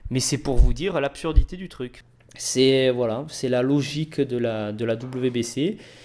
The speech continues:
Et, euh, surtout, si Lopez, après, ben, il bat Haney, il devient champion du monde W B C régulier, donc il devient éligible aussi au titre de champion, euh, de...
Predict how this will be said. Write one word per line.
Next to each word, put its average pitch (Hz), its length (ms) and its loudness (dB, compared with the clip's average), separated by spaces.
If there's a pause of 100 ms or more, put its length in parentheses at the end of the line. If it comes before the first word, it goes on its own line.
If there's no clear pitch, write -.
(440)
Et, 190 240 6
euh, 151 240 0 (100)
surtout, - 760 -4 (160)
si - 360 -2
Lopez, 196 440 4
après, 147 640 -2
ben, 107 140 -4
il 117 180 -6
bat 165 260 4
Haney, 185 440 0 (1160)
il 139 60 -8
devient 175 340 0
champion 131 300 -4
du 120 100 -8
monde 120 240 -4
W 117 300 -8
B 113 100 -8
C 107 220 -8
régulier, 147 640 -4 (120)
donc 139 280 -4
il 156 100 -4
devient 160 280 0
éligible 165 520 0
aussi 156 200 -4
au - 20 -2
titre 208 320 -4
de 143 40 0
champion, 151 640 -6
euh, 131 160 -8
de... 110 540 -8